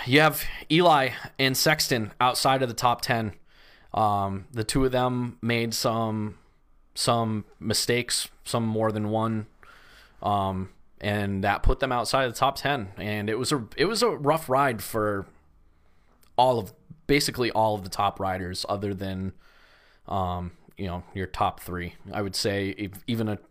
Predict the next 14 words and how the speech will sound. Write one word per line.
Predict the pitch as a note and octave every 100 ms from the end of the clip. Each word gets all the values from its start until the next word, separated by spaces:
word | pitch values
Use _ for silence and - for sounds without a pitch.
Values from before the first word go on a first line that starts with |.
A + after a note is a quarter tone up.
| _ - - _ _ -
number | B2+ A#2+
four | G#2 - A#2+ A#2
for | A#2
Cianciarulo | - A2+ G#2+ - G#2 G#2+ A2 G2+
is | G2
probably | - G#2 G2+
an | F#2
underperform. | F#2 F#2+ F#2 - - F2+ F2 - - - - - - - - - -
Um, | G2 F#2+ F2 E2+ - _ _ _ _ _ -
and | - A2
then | A#2 A#2 B2 - -
your | A2+ B2+ B2 A#2
points | - D3 E3+ - - - - A#2+
go | B2+ C#3 D#3